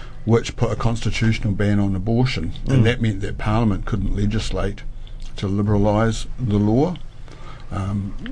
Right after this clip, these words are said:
Speaker 1: it could only be changed by referendum, and they managed to get that by a two-to-one vote. You know, big, big,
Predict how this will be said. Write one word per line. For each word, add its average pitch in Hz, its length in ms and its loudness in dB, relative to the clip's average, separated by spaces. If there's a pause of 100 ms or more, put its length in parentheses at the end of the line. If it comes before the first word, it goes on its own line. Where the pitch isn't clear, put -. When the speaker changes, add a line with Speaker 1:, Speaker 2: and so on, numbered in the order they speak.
(260)
Speaker 1:
it 110 140 -2
could 101 140 2
only 104 280 6
be 95 240 0
changed 98 400 -2
by 95 100 -2
referendum, 95 800 2 (400)
and 120 160 6
they 127 120 6
managed 156 340 4
to - 80 -2
get 107 180 -4
that 110 180 2
by 95 160 -2
a - 40 2
two-to-one 98 680 2
vote. 107 380 0 (100)
You 104 80 -6
know, 104 220 -4 (240)
big, 113 260 2
big, 101 320 -2